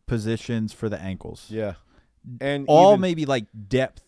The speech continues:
Speaker 1: type of movements.
Speaker 2: even the, like, s-, the P V C split squats that we've done, like,
Speaker 1: Yes.
Speaker 2: unstable spots, that, that's great.
Speaker 1: Anything you could put your ankle in
Speaker 2: In a
Speaker 1: safe, weird positions, not,
Speaker 2: Right.
Speaker 1: like, overload
Speaker 2: Where it has
Speaker 1: intensity
Speaker 2: to
Speaker 1: wa-,
Speaker 2: co-contract.
Speaker 1: yeah.
Speaker 2: Absolutely.
Speaker 1: I'm glad I was able to help you out there.
Speaker 2: Yeah.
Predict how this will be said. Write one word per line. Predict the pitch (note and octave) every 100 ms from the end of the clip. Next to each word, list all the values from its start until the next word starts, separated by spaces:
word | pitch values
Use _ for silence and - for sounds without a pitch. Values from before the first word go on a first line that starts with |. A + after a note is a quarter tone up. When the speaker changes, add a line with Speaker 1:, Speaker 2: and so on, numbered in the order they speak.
| _
Speaker 1:
type | - A2+ G2
of | G2+
movements. | F#2+ G2 E2+ D#3+
Speaker 2:
even | E3 D#3
the, | C#3+ C3+
like, | B2 A#2
s-, | - - -
the | A#2+ C3 A#2
P | - C#3+
V | C3 B2+
C | - C3 A#2
split | - B2 A#2
squats | - A#2 G#2
that | G#2
we've | A2 A#2
done, | A2 A2+
like, | A#2+
Speaker 1:
Yes. | B2 A#2+ G#2+
Speaker 2:
unstable | G#2 - A2+ G#2+ G#2
spots, | - G#2+ A2 -
that, | F#2+ G2+ F2 -
that's | G#2 -
great. | F#2+ F2 - _
Speaker 1:
Anything | C3+ D#3 D#3+ E3
you | C#3+
could | C3
put | - C3+
your | A#2+
ankle | A2+ A#2 A2 G#2+
in | G2+ - _ -
Speaker 2:
In |
a | B2
Speaker 1:
safe, | G#2 F#2+ E3 C#3+ -
weird | B2+ C3 B2
positions, | C3 A2 A2+ - F#2+ G#2
not, | B2 A2+
Speaker 2:
Right. |
Speaker 1:
like, | G#2+ G#2
overload | A#2 G#2+ G#2 G2+
Speaker 2:
Where | C3 B2+
it |
has | A#2+ B2+ A#2+
Speaker 1:
intensity |
Speaker 2:
to | G#2
Speaker 1:
wa-, | G2+
Speaker 2:
co-contract. | A#2 A2 A#2
Speaker 1:
yeah. | G#2+ G#2 _ _ _ _
Speaker 2:
Absolutely. | A2+ A2 - F#2 F2 F2+ -
Speaker 1:
I'm | B2+
glad | A#2+ A#2
I | G#2+
was | G#2 G2+
able | G2+ F#2+
to |
help | F#2+ F#2+ F#2
you | F#2
out | F2 -
there. | F#2+ G2
Speaker 2:
Yeah. | G2+